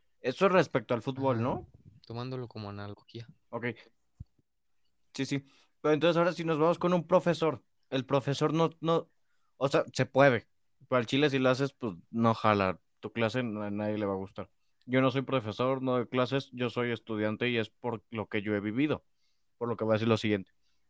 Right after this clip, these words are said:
Speaker 1: Eh, para que un profesor esté sin pedos con su grupo, tiene que saber acercarse a sus alumnos, ¿cómo decir?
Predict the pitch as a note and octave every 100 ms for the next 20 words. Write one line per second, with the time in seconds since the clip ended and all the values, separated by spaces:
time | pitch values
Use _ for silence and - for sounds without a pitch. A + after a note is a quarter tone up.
0 | _ _ _ _ _ _ _ _ _ _
1 | _ C3 B2+ B2+ _ _ - D3 D3 C#3+
2 | - C#3 D3 C#3+ D#3+ E3+ E3+ E3+ E3 C#3
3 | _ _ _ _ _ _ _ _ _ _
4 | _ _ _ - C#3 - C3 D3 C#3+ C#3+
5 | C#3 D3 C3+ C#3 C3+ C3+ D3 - - C#3
6 | C3 C3 D3 C#3 - C#3+ C3 C3 A#2+ -
7 | _ _ _ _ _ _ _ C3 B2 C#3+
8 | A#2+ - C#3+ B2+ A2 - C3 A#2+ A2+ -
9 | A2+ A#2 G#2+ C3 C3 C3+ C3+ B2+ B2